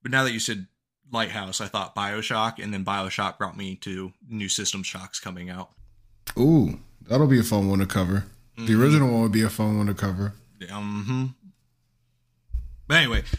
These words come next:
Speaker 1: uh, so Mama gets off of it, and then Die Hardman comes on, and he goes, you know, uh, "Now that you've connected the weather station, everybody's gonna be able to predict the weather now, including you as the player," which is super useful because the chiral clouds do kind of move and dissipate.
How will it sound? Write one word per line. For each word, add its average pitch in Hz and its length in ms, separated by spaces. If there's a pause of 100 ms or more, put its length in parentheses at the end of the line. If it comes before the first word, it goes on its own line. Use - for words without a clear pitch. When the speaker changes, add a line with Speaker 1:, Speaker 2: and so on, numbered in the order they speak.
(100)
Speaker 1:
uh, 131 280
so 156 120
Mama 160 240
gets 147 180
off 135 180
of 127 100
it, 127 120 (160)
and 120 180
then 107 100
Die 131 200
Hardman 110 320
comes 101 220
on, 95 240
and 95 100
he 120 120
goes, 101 420
you 104 60
know, 92 220 (180)
uh, 90 380 (300)
"Now 120 160
that 113 100
you've 120 180
connected 110 480
the 92 80
weather 98 240
station, 92 400
everybody's 95 460
gonna 92 160
be 90 200
able 87 220
to 87 360 (240)
predict 107 300
the 101 60
weather 113 320
now, 82 260
including 123 440
you 113 200
as 98 140
the 90 80
player," 87 340
which 90 160
is 95 80
super 147 260
useful 110 500
because 101 680
the - 120 (1000)
chiral 110 680
clouds 101 540
do 101 260
kind 98 180
of 90 80
move 95 460
and 90 140
dissipate. 120 520